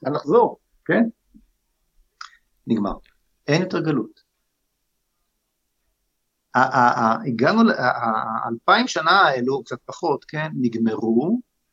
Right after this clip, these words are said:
והיום הזהות היהודית חזרה להיות קשורה ומחוברת לטריטוריה. ומי שחושב שהוא יוכל לשמר אותה בלעדיה, רק עם התורה, על אחת כמה וכמה בלי התורה,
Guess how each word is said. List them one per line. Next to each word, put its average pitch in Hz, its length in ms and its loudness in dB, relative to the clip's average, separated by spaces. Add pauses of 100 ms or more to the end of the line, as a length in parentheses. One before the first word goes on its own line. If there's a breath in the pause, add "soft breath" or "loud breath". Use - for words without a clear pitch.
(880 soft breath)
והיום 127 760 4
הזהות 139 720 -4
היהודית 135 680 -2
חזרה 127 600 -2 (100)
להיות 120 440 -2
קשורה 123 680 0
ומחוברת 120 720 -2
לטריטוריה. 110 880 -6 (500 soft breath)
ומי 123 180 0
שחושב 139 440 -2
שהוא 123 160 -4
יוכל 123 120 -2
לשמר 123 340 -2
אותה 123 220 -4
בלעדיה, 117 760 -2
רק 113 200 -4
עם 117 100 2
התורה, 107 540 -4 (460)
על - 120 -4
אחת 131 220 -2
כמה 120 260 -6
וכמה 117 220 -6 (140)
בלי 117 140 4
התורה, 123 420 -4